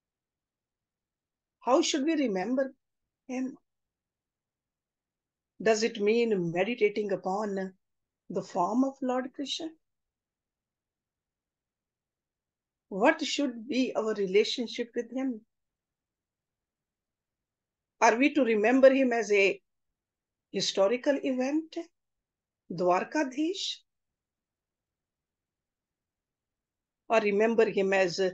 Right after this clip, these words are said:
intimately connected with us as a presence expressing life?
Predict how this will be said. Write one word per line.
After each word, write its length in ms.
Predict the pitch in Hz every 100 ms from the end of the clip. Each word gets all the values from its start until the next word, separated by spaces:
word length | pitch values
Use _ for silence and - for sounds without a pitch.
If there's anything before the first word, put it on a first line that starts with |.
| - _ _ _ _ _ _ _ _ _ -
intimately 680 | 285 277 262 247 - 233
connected 600 | 226 190 185 226 - 208
with 180 | 196 180
us 220 | 196 -
as 200 | 196 170
a 220 | 190 208 - _ _ _ _ _ _
presence 640 | 196 214 220 247 247 254 - -
expressing 720 | - - - 226 - 226 214
life? 580 | 208 208 202 - -